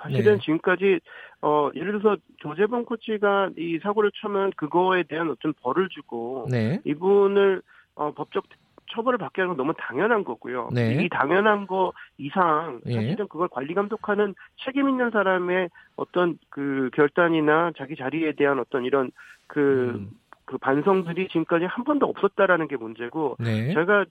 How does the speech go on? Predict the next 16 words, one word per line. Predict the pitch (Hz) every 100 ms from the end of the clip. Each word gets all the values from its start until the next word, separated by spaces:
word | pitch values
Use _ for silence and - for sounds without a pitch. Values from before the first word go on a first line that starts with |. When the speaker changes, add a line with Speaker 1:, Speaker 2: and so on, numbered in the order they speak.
| -
Speaker 1:
지금 | 175 185 180 _
계속 | 165 220 190
이제 | 147
요구하는 | 131 131 170 156 151
게 | 147
이제 | 135 139
대한체육회에서 | 143 151 190 - 180 165 156 135 135 156 143 - - -
정말 | 151 165
책임 | 220 214
있는 | 202 180
사람이 | 160 151
어떤 | 147 - 156 143 - - - _ - -
사-, | - 214 202 202 190 - -
진정성 | 156 190 196 202
있는 | 185 180
사과 | 196 196 196 185